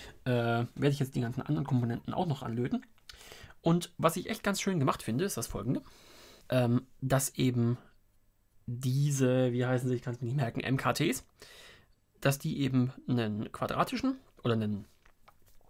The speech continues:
rechteckigen Aufdruck haben. Ähm, die Ceramics, also die, die Keramik, zum Beispiel der C zehn hier drüben, die haben so einen ovalen und die Elkos haben eben hier diesen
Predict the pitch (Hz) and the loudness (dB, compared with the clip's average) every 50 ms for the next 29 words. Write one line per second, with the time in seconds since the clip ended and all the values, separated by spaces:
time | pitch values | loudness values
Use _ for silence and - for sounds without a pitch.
0 | - - - - 143 123 107 127 135 - - 190 185 196 185 190 - - - - | -18 -16 -6 -2 0 0 0 0 -2 0 -2 -2 0 0 -2 -2 -2 -2 -2 -4
1 | - - 214 202 - - 202 208 330 349 - - - - - - - - - - | -4 -6 -6 -6 -2 -2 0 0 -2 -4 -8 -14 -20 -20 -20 -20 -20 -20 -20 -20
2 | - _ - _ _ - - 139 135 135 135 135 135 135 135 131 131 - - - | -20 _ -20 _ _ -2 0 2 2 4 4 4 4 4 2 0 -2 -8 -20 -20
3 | - - - - - - - - - - - - - - 143 139 135 135 131 - | -20 -20 -20 -20 -20 -20 -20 -20 -20 -20 -20 -18 -8 -4 -2 0 0 0 -2 -4
4 | - _ _ _ _ _ _ _ _ _ _ _ - - - - - - - - | -6 _ _ _ _ _ _ _ _ _ _ _ -20 -18 -12 -8 -6 -4 -2 -2
5 | 117 107 104 90 117 180 233 262 - - - - - - - - - - - 131 | -2 -2 -2 -4 -2 -2 -2 -2 -4 -6 -4 -4 -4 -6 -6 -10 -18 -12 -10 -10
6 | 123 127 127 117 113 - - - - - 127 117 110 117 147 196 330 - - - | -8 -6 -6 -6 -6 -8 -12 -12 -8 -6 -6 -6 -4 -4 -4 -4 -4 -6 -10 -20
7 | - - - 135 113 110 - - 120 - 214 - - - - - - - - 185 | -16 -6 -2 0 0 0 0 -2 -2 -2 -2 -2 -4 -8 -8 -6 -4 -2 -2 -2
8 | 226 208 180 160 185 208 254 262 - - - - - - - - - - - 143 | -2 -4 -2 -2 0 0 0 -2 -4 -16 -20 -20 -18 -18 -18 -20 -16 -6 -2 0
9 | 127 131 147 147 143 127 131 127 123 - - 117 110 107 - 98 104 120 196 233 | 2 4 4 4 6 6 6 6 6 4 2 -2 -4 -4 -4 -2 2 4 4 4
10 | 381 349 - - - _ - - _ _ - - - - - - - 156 165 165 | 4 4 0 -4 -20 _ -20 -20 _ _ -20 -20 -20 -16 -2 2 4 4 4 2
11 | - - _ - 143 139 - - 139 135 - 151 143 143 139 - 135 127 123 123 | 0 -10 _ 0 2 2 4 4 2 2 4 4 2 2 2 0 0 0 0 0
12 | 127 - 139 131 131 131 127 123 123 135 135 139 139 135 131 120 117 120 120 117 | 0 0 0 0 2 2 0 -2 0 0 2 2 4 4 4 2 4 2 2 2